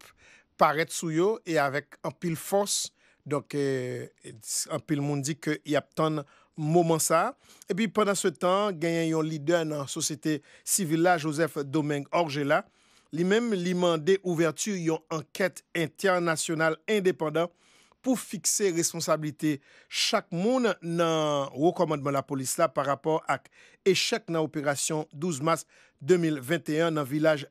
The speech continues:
de Dieu. Monsieur Orgela a expliqué dans le micro Renan Toussaint pour qui ça, une enquête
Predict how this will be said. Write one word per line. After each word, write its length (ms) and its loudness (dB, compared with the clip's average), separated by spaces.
de 220 -2
Dieu. 280 -2
Monsieur 280 -4
Orgela 320 2
a 180 0
expliqué 580 -6
dans 100 -4
le 60 -4
micro 300 -6
Renan 280 0
Toussaint 420 -6
pour 140 -4
qui 100 -6
ça, 300 0
une 160 -2
enquête 580 -6